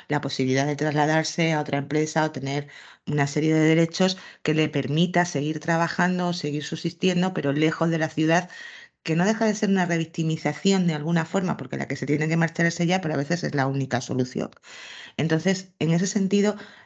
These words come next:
aquí ya, ya ampliamos y ya damos a otro tipo de violencias esa co-, esa, esa cobertura. Es buena, pero ya tenemos la experiencia de que en la ley integral están y no están funcionando esas ayudas. Y me voy con eso y enlazo con una cosa más, que no es lo que iba a decir,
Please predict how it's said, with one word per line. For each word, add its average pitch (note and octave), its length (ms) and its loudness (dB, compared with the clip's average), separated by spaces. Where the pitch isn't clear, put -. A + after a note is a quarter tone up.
aquí F#3+ 460 2
ya, F#3 260 2
ya F3 200 4
ampliamos G3+ 580 4
y F#3 80 -2
ya E3 100 0
damos F#3 260 -2
a F#3 40 -2
otro E3+ 180 -2
tipo F3+ 300 2
de D#3 140 0
violencias D#3+ 500 0
esa E3 180 -6
co-, - 120 -6
esa, D3+ 320 -6
esa - 260 -4
cobertura. E3+ 540 4
Es F#3 160 0
buena, D3+ 340 0
pero C#3+ 140 -2
ya D#3 180 0
tenemos E3+ 400 2
la E3 60 2
experiencia E3+ 640 2
de D3+ 180 0
que C#3 80 0
en C#3+ 100 0
la C#3+ 120 0
ley D#3 220 2
integral E3 500 2
están E3 500 0
y D3+ 120 -4
no D3+ 100 -2
están D#3 260 -6
funcionando C#3 680 -2
esas C#3 260 -6
ayudas. C3+ 420 -2
Y E3 120 4
me E3 140 6
voy F3+ 200 6
con G#3 220 4
eso G#3 220 2
y G#3 80 6
enlazo F#3+ 380 2
con D#3 180 0
una E3 180 4
cosa D#3+ 240 -2
más, F3 180 0
que C3+ 120 -6
no D3 80 -2
es C#3+ 40 -4
lo D#3+ 120 0
que E3 80 2
iba E3 100 2
a D#3+ 40 4
decir, F3 360 -2